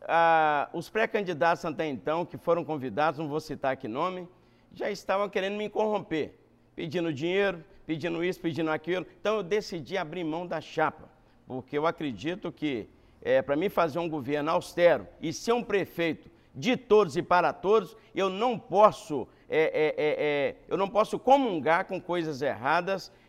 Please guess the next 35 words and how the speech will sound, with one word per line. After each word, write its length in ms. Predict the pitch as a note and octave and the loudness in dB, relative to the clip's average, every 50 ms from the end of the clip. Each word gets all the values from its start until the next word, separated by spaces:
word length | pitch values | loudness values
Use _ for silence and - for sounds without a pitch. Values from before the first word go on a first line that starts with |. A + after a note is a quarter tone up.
| - | -14
Então, 540 | - - D#3 B2 - F#3+ G3+ A3 G#3 F#3+ E3+ | -10 -10 -8 -4 -2 -2 0 0 -2 -6 -4
já 300 | E3 G#3+ G3+ G3+ F3+ - - | 0 0 2 2 0 -2 -4
na 200 | - D#3+ F3 F3+ | -4 -2 -2 0
pré-campanha, 840 | - - C4 C4+ C4 - A3+ G3+ E3 - F3+ F3+ G3 G3+ G3+ G3 - - - - - | 2 4 4 4 4 2 0 -4 -2 -2 -2 0 0 0 -2 -4 -6 -10 -18 -14 -8
eles 160 | - F#3 F#3 | -6 -6 -4
já 140 | E3 G#3 G3 | -2 -2 -2
estavam 340 | F#3 - - F3 F3+ F3+ F3+ | -2 -2 0 0 0 0 0
querendo 260 | - F#3 E3+ F3+ F3 | -2 -2 -2 -2 -2
me 60 | F3 | 0
levar 300 | F3 D#3+ D3+ B2+ E3 E3+ | 0 0 2 2 2 0
pra 120 | F3 F#3 | 0 -2
um 60 | G3 F#3+ | -4 -2
caminho 460 | - F#3+ E3+ D3+ D3+ E3 F3 F#3 G3 | -2 -2 0 0 0 -2 -2 -4 -6
que 120 | - F3+ | -6 -4
eu 200 | F3 F3 F3+ E3+ - - - - _ - | -2 -2 -4 -6 -10 -16 -20 -20 _ -8
não 320 | - E3+ A3+ C#4 C#4 B3 | -2 4 6 6 6 4
vou 540 | E3 C3 F3 G3+ A3 A3+ E3 - - - - _ _ _ - | 4 2 4 4 4 4 2 -2 -10 -20 -20 _ _ _ -8
e 120 | - F#3+ | -6 -2
não 240 | F#3+ G3+ A#3 C4 B3+ | 4 6 8 8 8
irei, 420 | A3+ G3 F3+ F#3 F#3+ G3 - - - - - - - | 8 6 6 6 4 4 2 0 -4 -12 -20 -14 -8
porque 240 | - E3+ D#3+ - F3 | -6 -6 -4 -4 -4
eu 60 | F3+ | -4
sou 200 | F3 - F3+ E3+ | -4 -2 -2 0
um 40 | E3+ | 0
homem 180 | E3+ E3+ F#3+ | 0 0 2
do 140 | F3 A3 C#4+ | 2 2 4
bem, 400 | B3 G#3 G#3 G3 G#3 A3+ B3+ - - - - - - | 4 4 4 4 4 0 -2 -6 -10 -16 -20 -10 -6
eu 100 | - D3 | -6 -6
sou 200 | - - F3 E3 | -4 -4 -4 -4
um 120 | D#3 D3+ | -2 -2
homem 240 | D3+ D#3+ D#3 D#3 D3+ | -2 0 0 -2 -4
que 380 | - - D#3 D#3 D3+ C3+ A2 - - - - | -4 -2 0 0 0 0 -2 -6 -12 -6 -2
eu 140 | - C#3+ | -2 -2
quero 260 | C#3 - D#3+ E3 D#3+ D3+ | 0 2 2 0 0 0
fazer 680 | - - C3+ A#2+ A2+ G#2+ F#2+ C3 C#3+ C#3+ B2 - - | 0 0 0 0 0 -2 -4 -2 -2 -2 -2 -4 -6